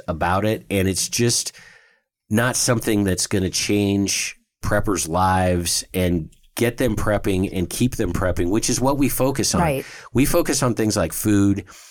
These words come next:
Speaker 1: and water and things like that. I think that food and water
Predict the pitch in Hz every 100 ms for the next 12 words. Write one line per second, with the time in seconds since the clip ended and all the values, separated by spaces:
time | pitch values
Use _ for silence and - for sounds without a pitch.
0 | - _ 98 87 80 90 90 87 90 87
1 | - 90 107 107 98 87 82 92 90 85
2 | - - - - _ 95 101 127 123 -
3 | 98 - - 113 113 98 95 95 95 95